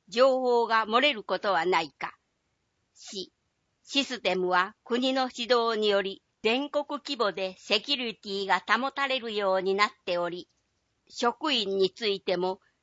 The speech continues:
重要な情報を扱っているという認識を持って事務処理に当たるように研修している。その二、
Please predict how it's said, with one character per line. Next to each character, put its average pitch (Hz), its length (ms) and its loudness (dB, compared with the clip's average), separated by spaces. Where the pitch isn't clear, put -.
重 285 280 2
要 262 260 6
な 247 240 4
情 240 300 2
報 240 320 0
を - 160 0
扱 240 340 2
っ 269 60 0
て 190 120 0
い 196 80 0
る 226 140 -8
と 185 180 0
い 180 160 0
う 190 140 2
認 233 300 0
識 240 340 -6
を 214 100 2
持 214 140 0
っ - 80 -6
て 170 200 -2
事 180 120 -2
務 247 200 0
処 247 140 0
理 196 140 -2
に 185 180 0
当 185 160 4
た 247 140 2
る 247 160 -4
よ 226 220 0
う 185 60 -4
に 175 160 -4
研 214 300 -2
修 202 320 -4
し - 140 -12
て 170 140 0
い 156 140 -6
る。 131 160 -16
そ - 160 4
の 226 220 0
二、 208 280 0